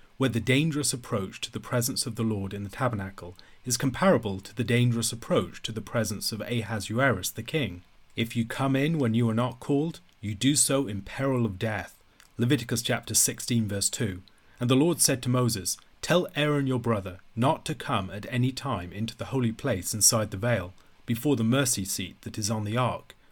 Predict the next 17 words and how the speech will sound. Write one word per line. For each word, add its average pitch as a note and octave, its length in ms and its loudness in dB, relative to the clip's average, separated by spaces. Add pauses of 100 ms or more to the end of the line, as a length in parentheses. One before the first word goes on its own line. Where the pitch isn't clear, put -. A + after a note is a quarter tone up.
so - 160 0
that A2+ 180 0
he C3+ 140 0
may A2 180 2
not A#2+ 320 -2
die, F#2+ 360 -2 (320)
for B2+ 140 2
I B2 180 4
will A2 220 2
appear A2 380 0
in G2 120 -6
the A2 80 -4
cloud A2 460 0
over G#2+ 220 -4
the A2 100 -2
mercy A#2 380 2
seat." - 420 -2